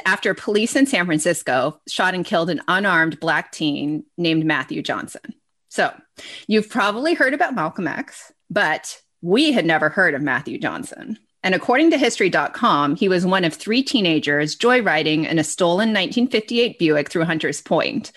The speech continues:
which, and so Hunters Point is an area in San Francisco.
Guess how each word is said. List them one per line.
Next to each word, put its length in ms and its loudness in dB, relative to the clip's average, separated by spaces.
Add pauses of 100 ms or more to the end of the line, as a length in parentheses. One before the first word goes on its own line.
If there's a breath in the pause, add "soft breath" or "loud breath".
(340 loud breath)
which, 640 0 (160)
and 160 2
so 160 2
Hunters 300 0
Point 340 0
is 100 0
an 160 0
area 340 2
in 120 -2
San 160 -2
Francisco. 600 -2